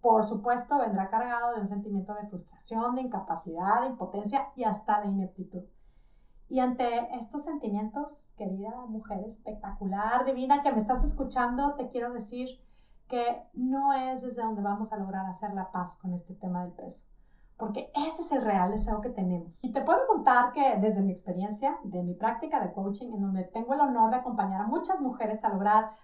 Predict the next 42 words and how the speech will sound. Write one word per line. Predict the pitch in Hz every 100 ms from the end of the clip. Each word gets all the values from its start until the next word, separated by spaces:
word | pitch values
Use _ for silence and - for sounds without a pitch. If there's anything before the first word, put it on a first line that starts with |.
| -
su | - -
peso | 311 339
ideal | 320 247 254 269 269
y | -
también | 247 247 302 392
en | 339
el | 214
proceso | 196 196 240 294
de | 285
acompañarlas | 226 208 208 208 220 247
a | 254
mantenerse | 214 202 196 196 254 254 254
en | 294
su | -
peso | 403 392 381
ideal | 359 285
de |
manera | 311 262 277
definitiva | 311 262 233 254 262 269 -
y | 262
en | 285
mi | 302
propio | 330 320 320 330
proceso, | 302 311 285 - 214 - - - - _ -
me | 311
queda | 320 320 339
claro | 311 294 302 311 - -
que | 277 240 233
el | 247 220
peso | 240 240
ideal | 285 214 214 269 - -
y | 240
nuestra | 233 220 220
versión | 208 214 240 240
más | 247 247
espectacular, | 285 - 233 208 202 190 208
esa | 233 - 285
que | - -
tanto | - 196 240 247 -
queremos | 208 196 220
lograr, | 233 208 202 240 - - - _ - - -
está | 294 -